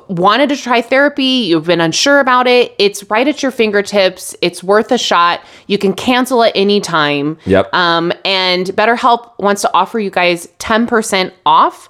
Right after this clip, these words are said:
Speaker 1: your first month. So you're gonna go to betterhelp dot com slash hello goodbye,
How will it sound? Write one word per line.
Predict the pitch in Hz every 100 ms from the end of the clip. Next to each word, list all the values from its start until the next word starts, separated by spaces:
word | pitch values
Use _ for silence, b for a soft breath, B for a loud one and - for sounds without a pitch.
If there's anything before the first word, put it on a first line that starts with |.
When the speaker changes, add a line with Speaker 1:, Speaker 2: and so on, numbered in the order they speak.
| b b
Speaker 1:
your | 180 180
first | - - 202 233 - -
month. | - 147 143 339 - - - -
So | - 214 190 185
you're | 185
gonna | 196 196
go | 185
to | 175
betterhelp | 170 185 226 240 214 196
dot | 170 123
com | - 254 254
slash | 247 190 170 -
hello | - 214 180 156
goodbye, | 151 - 233 247 254 254